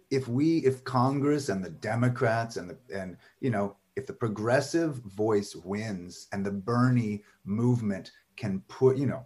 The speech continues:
what Bernie started, he has been shepherding this bill through Congress, but it's like, if they can do this and we can get that agenda pushed through and turned into law,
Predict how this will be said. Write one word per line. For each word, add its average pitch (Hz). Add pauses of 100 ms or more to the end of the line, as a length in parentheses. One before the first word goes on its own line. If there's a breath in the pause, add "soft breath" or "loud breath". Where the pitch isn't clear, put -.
what 107
Bernie 120
started, 104
he -
has 101
been 87
shepherding 98
this 92
bill 104
through 87
Congress, 131 (420 soft breath)
but 104 (360)
it's -
like, 110
if -
they 123
can 151
do 127
this 104
and 95
we 113
can 120
get 107
that 107
agenda 113
pushed 127
through 123
and 92
turned 120
into 107
law, 90